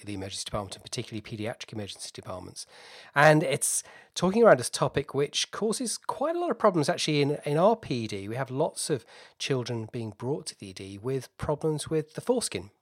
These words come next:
or problems with the penis, of boys, obviously. And I'm not sure that we have a great way of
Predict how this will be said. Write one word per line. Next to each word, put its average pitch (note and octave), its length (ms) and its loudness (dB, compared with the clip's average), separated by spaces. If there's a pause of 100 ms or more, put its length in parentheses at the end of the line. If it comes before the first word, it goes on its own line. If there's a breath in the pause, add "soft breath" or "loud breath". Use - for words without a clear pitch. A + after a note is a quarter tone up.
(220)
or - 80 -20
problems A#2 220 -4
with A2 80 -8
the - 80 -12
penis, - 560 -4 (380 loud breath)
of C#3 320 0 (340)
boys, A#2 460 -4
obviously. A2 560 -2 (480 loud breath)
And G3+ 580 6 (320)
I'm G3 160 4
not C4+ 120 6
sure - 100 2
that C#4+ 80 4
we F#3+ 80 2
have E3+ 160 4
a D3+ 60 0
great D3+ 580 0
way G#2+ 400 -8 (240 loud breath)
of C#3+ 480 -4